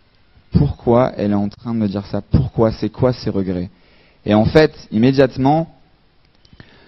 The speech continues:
je me suis rappelé, en fait, que quelques années auparavant, elle m'avait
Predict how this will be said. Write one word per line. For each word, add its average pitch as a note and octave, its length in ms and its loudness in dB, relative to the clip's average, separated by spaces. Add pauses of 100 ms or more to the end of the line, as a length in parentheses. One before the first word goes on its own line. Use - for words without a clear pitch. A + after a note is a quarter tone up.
(2250)
je A2+ 100 -4
me A#2 80 6
suis A2+ 180 2
rappelé, B2 380 4
en B2+ 100 4
fait, C3 280 2
que A#2 180 4 (460)
quelques G#2 320 0
années A#2 160 4
auparavant, A#2 580 4
elle A#2+ 80 4
m'avait G2+ 640 2